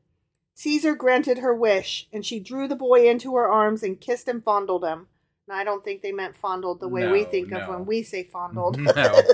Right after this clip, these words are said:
Speaker 2: no.
Speaker 1: <laughs> "I swear by your life, O Caesar," she implored, "slay me first before you slay my child." "That I cannot do," answered Caesar, "for your Torah forbids the killing of a mother with her young."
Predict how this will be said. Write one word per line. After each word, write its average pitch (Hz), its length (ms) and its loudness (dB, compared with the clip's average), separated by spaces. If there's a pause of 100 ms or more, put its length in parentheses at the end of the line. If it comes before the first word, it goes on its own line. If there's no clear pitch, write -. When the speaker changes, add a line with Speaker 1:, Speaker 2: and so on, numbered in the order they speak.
(160)
Speaker 2:
no. - 360 -6 (580)
Speaker 1:
<laughs> 427 260 4 (260)
"I 277 200 8
swear 285 560 10
by 302 160 6
your 285 220 10
life, 262 340 8
O 233 140 6
Caesar," 226 460 2
she 233 200 -4
implored, 220 600 4 (180)
"slay 285 420 4
me 277 240 -2
first 254 480 2
before 240 340 4
you 233 160 -2
slay 233 300 -2
my 226 180 0
child." 214 580 0 (720)
"That 254 280 8
I 226 80 6
cannot 220 420 0
do," 208 260 4
answered 185 360 -4
Caesar, 185 420 -4
"for - 160 -2
your 220 300 6
Torah 247 480 4
forbids 226 580 4
the 214 80 2
killing 220 420 0
of 196 120 0
a 196 40 -4
mother 208 340 4
with 190 180 -2
her 190 100 -6
young." 180 460 2